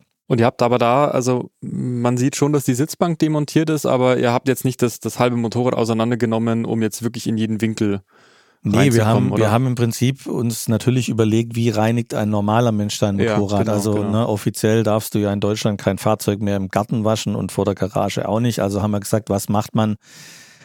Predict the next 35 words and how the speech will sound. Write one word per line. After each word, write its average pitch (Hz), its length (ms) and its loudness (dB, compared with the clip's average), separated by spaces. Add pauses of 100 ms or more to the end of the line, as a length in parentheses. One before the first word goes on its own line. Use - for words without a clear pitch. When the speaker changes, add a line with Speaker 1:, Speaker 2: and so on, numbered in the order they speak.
Speaker 2:
wenn 101 100 2
man 101 140 0
aus 104 200 -2
der 104 160 0
Wüste 127 300 2
kommt 123 320 0
oder 107 380 2
eben, 107 540 -2
wenn 104 160 -2
ich 104 200 -4
jetzt, - 520 -4 (260)
ich 104 140 -8
sag 107 180 -2
mal, 104 160 2
im 98 100 -2
Frühjahr 113 440 0
über 107 160 0
einen 107 100 -2
versalzten 107 1500 -2 (320)
Hil-, 127 220 0
Timmelsjoch 123 480 0
gefahren 113 420 0
bin, 110 240 0
ne, 104 140 2
dann 104 160 -2
fahre 107 240 0
ich - 180 -4
an 104 140 -4
eine, 104 240 -2
an 98 180 -4
eine 98 140 -2
Waschanlage, 120 600 0
sprich - 320 -4
an 101 120 -2
eine, 101 280 -2